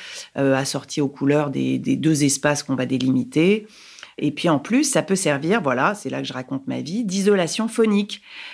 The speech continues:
Parce que, euh, si on met une doublure, euh, phonique à l'intérieur, moi, c'est ce que j'ai fait à la maison. On en a, on a installé un rideau en haut de l'escalier parce que, euh, donc, n-, notre petit dernier,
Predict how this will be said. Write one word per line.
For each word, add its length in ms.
Parce 240
que, 160
euh, 1400
si 200
on 80
met 140
une 120
doublure, 540
euh, 140
phonique 400
à 80
l'intérieur, 760
moi, 160
c'est 140
ce 60
que 120
j'ai 120
fait 140
à 60
la 100
maison. 540
On 180
en 160
a, 540
on 160
a 80
installé 400
un 340
rideau 500
en 120
haut 80
de 60
l'escalier 600
parce 200
que, 420
euh, 240
donc, 320
n-, 240
notre 180
petit 300
dernier, 540